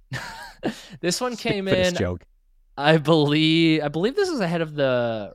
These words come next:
Speaker 1: Rutgers game, actually. Um, "Firing Yurcich only fixes a fraction of the problem Penn State's offense has had.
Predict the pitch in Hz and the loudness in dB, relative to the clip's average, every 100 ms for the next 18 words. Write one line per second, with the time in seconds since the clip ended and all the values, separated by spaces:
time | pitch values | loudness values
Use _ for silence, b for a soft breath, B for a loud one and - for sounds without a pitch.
0 | - 113 110 - 101 95 95 85 87 92 | -14 -4 -4 -4 -8 -8 -8 -8 -10 -12
1 | 80 B B B - 131 113 104 92 - | -14 B B B -8 -4 -2 -4 -10 -20
2 | _ _ - - 190 233 220 180 180 180 | _ _ -8 0 2 2 0 0 -2 -2
3 | 170 - 160 180 180 165 156 147 123 - | -4 -4 -4 -4 -4 -6 -6 -8 -10 -4
4 | 131 139 - 143 135 139 120 110 101 104 | -2 -2 -4 -6 -4 -4 0 0 0 -2
5 | 104 104 - 110 - 104 101 95 95 - | -6 -10 -8 -8 -6 -6 -4 -4 -6 -6
6 | 95 - 92 85 - 69 - | -12 -12 -12 -12 -14 -16 -18